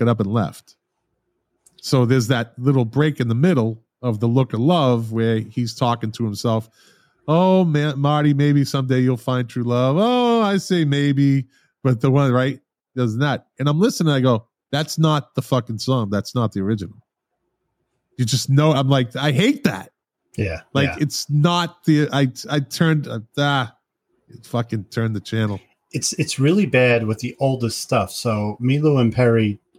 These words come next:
Speaker 2: uh, one of our episodes, uh, we were talking, it was Lou saying Italo rock. And it was a lot of those bands, there are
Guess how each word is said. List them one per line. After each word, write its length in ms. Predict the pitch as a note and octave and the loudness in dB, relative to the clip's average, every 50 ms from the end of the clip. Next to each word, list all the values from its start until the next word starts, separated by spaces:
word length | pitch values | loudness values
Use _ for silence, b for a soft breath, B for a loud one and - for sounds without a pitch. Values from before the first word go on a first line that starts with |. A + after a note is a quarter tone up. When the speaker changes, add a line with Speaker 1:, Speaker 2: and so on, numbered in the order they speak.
| _ | _
Speaker 2:
uh, 160 | - B2 A#2 A2+ | 0 2 2 4
one 160 | A2+ A#2 A2+ A2+ | 4 4 2 2
of 80 | G#2+ | 2
our 160 | A2 G#2+ G#2+ | 2 2 2
episodes, 640 | G#2+ G#2+ - G#2+ - - A2+ G#2+ G#2+ G2 G2 - - | 2 0 0 -4 -4 -2 -2 -2 -2 -2 -4 -4 -2
uh, 160 | G#2+ G#2 G2+ G2+ | -2 -2 0 0
we 140 | G2+ A2+ A2 | 0 0 0
were 120 | G#2+ G2+ | 0 -2
talking, 440 | - - - A#2 G#2+ G2+ - A2+ G#2 | -4 -2 -2 0 0 0 0 -2 -2
it 80 | G#2+ G2+ | 0 -2
was 160 | G#2+ G#2 A#2+ | -4 -2 0
Lou 180 | B2 B2 B2 A2+ | 2 2 2 2
saying 280 | - - A#2 G#2+ G#2+ A2 | 0 0 0 0 0 -2
Italo 500 | - A2+ - - - C#3 B2+ A#2+ A2+ G#2 | -4 -6 -6 -2 0 2 2 2 2 2
rock. 400 | G2 F2+ E2+ E2 - - - - _ _ B B B B B B B B B B B | 2 0 0 -2 -4 -10 -18 -20 _ _ B B B B B B B B B B B
And 120 | G#3 G#3+ A3+ | 0 2 4
it 40 | |
was 140 | G#3 F#3+ - | 2 2 4
a 40 | E3+ | 4
lot 180 | D3+ C#3+ C#3 C3 | 4 4 4 4
of 60 | A#2+ | 2
those 160 | A#2 G#2+ - | 0 0 0
bands, 760 | - A#2+ A2+ A2 A2 G#2+ G#2 G#2 G#2 - - - - - - | 0 0 2 2 2 2 2 0 -2 -4 -8 -12 -14 -8 -2
there 160 | - A#2+ A2+ | 0 2 2
are 180 | G#2+ G2 F#2+ | 2 0 -4